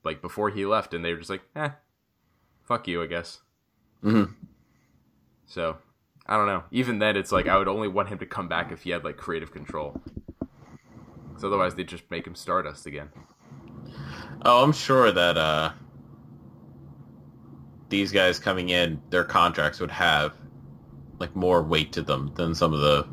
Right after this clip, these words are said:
Speaker 2: regular W W E performers.
Speaker 1: Mm-hmm. I would wonder, too, uh, 'cause I, I would think that it would be really crucial for them to keep the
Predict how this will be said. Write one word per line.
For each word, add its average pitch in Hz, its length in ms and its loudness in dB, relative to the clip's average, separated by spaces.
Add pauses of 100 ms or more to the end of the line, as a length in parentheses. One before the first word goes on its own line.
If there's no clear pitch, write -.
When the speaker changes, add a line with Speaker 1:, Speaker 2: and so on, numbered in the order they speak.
Speaker 2:
regular 73 340 4
W 76 160 4 (160)
W 73 100 0
E - 20 -6
performers. 73 580 0 (1300)
Speaker 1:
Mm-hmm. - 400 -12 (3000)
I 98 100 0
would 110 120 -2
wonder, 135 240 -6
too, 113 300 -4
uh, 80 60 -6
'cause 92 160 -12
I, 90 120 -2 (100)
I 95 80 -2
would 92 120 -6
think 131 180 -4
that 127 80 -2
it 107 40 2
would 95 100 -2
be 90 100 -4
really 92 240 -4
crucial 101 400 -6
for 98 140 -12
them 85 180 -6
to 78 80 -14
keep - 420 -10 (720)
the 82 520 -2